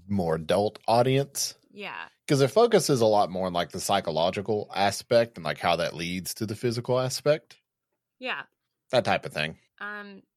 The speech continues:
Speaker 2: and also there's some, some harsh competition in there, and that's something that obviously, like, kids can experience, but it is, m-, you're more aware of everything that's on the line when you're an adult, right?
Speaker 1: Yeah. Oh, yeah.
Speaker 2: Um,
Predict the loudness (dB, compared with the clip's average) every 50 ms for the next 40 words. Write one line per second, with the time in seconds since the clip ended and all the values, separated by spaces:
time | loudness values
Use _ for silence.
0 | _ _ _ _ -4 -4 -2 -2 -4 -4 -6 -8 -10 -10 -10 -10 -12 -14 -16 -16
1 | -18 -20 _ _ -14 -12 -12 -12 -12 -10 -8 -8 -8 -8 -8 -12 -12 -14 -12 -16
2 | -16 -14 -14 -14 -14 -14 -14 -12 -12 -10 -12 -10 -10 -12 -12 -12 -14 -16 -18 -16
3 | -16 -16 -16 -16 -16 -16 -14 -12 -12 -12 -12 -14 -16 -18 -18 -16 -14 -14 -14 -14
4 | -16 _ _ _ _ _ _ _ _ _ _ _ _ _ _ _ _ _ -8 -8
5 | -8 -8 _ -6 -4 -4 -4 -4 -8 -14 -10 -10 -10 -10 -10 -14 -16 _ -16 -14
6 | -12 -12 -12 -14 -14 -16 _ -14 -12 -12 -12 -10 -12 -12 -12 -14 -16 -20 -20 _
7 | _ _ _ -16 -14 -14 -14 -16 -16 -12 -12 -12 -10 -8 -6 -6 -6 -6 -6 -6
8 | -6 -6 -6 -8 -8 -12 -12 -16 -18 -20 -20 -18 -16 -14 -14 -14 -16 -18 -14 -14
9 | -14 -14 -14 -16 -20 -20 -20 -20 -20 -20 -20 -18 -16 -16 -16 -16 -18 _ _ _
10 | -16 -16 -16 -18 _ _ _ _ _ _ _ _ _ 0 0 0 0 -2 -8 _
11 | _ 2 2 2 2 0 -6 -10 _ _ _ _ _ -20 -20 -20 -20 -20 -20 -20
12 | _